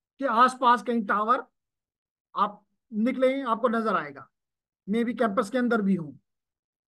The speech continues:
अब ये tower के नीचे ही एक smart box पड़ा हुआ है,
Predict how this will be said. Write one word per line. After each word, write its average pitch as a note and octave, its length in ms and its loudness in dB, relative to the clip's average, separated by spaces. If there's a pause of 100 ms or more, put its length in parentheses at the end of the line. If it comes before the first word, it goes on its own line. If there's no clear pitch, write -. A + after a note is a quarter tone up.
(240)
अब D4 400 -2
ये A3+ 420 2
tower C#4 460 4
के C4+ 160 0
नीचे A3+ 360 0
ही G#3+ 520 0 (340)
एक A#3 340 2 (280)
smart B3 460 0
box G#3+ 440 -6 (160)
पड़ा F#3+ 160 -2
हुआ F3 260 -2
है, C4 240 -4